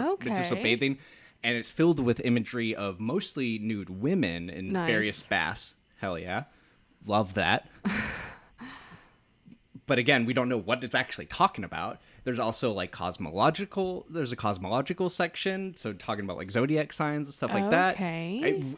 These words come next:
Speaker 1: I, as far as we can tell from the images.
Speaker 2: Right.
Speaker 1: And then there's a pharmacological section with illustrations of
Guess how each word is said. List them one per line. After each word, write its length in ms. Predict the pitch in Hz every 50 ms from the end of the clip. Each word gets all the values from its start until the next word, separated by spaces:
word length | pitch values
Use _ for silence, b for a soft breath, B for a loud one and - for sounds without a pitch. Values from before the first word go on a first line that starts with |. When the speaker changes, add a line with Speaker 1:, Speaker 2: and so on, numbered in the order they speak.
| -
Speaker 1:
I, 40 | 139
as 180 | 135 113 - -
far 220 | - 147 127 117
as 160 | 113 95 - - -
we 80 | 127 107
can 120 | - 98
tell 240 | - - 107 92 90
from 200 | - - 80 73
the 120 | 78 -
images. 520 | 123 143 135 101 - 92 85 80 82 - -
Speaker 2:
Right. 400 | 202 196 185 160 - 82 82 - - -
Speaker 1:
And 140 | 127 135 131
then 140 | 131 127 123
there's 180 | 120 113 -
a 60 | 117
pharmacological 800 | 110 - 127 113 101 87 82 90 85 90 113 117 - - 180 175
section 560 | - - 180 - - - - 208 208 220 233 226 b b b b b -
with 160 | 120 117 -
illustrations 1040 | - 120 113 113 110 - - - 123 117 117 113 - - 143 127 117 117 117 107 - - -
of 560 | - 101 98 98 95 92 90 92 92 92 -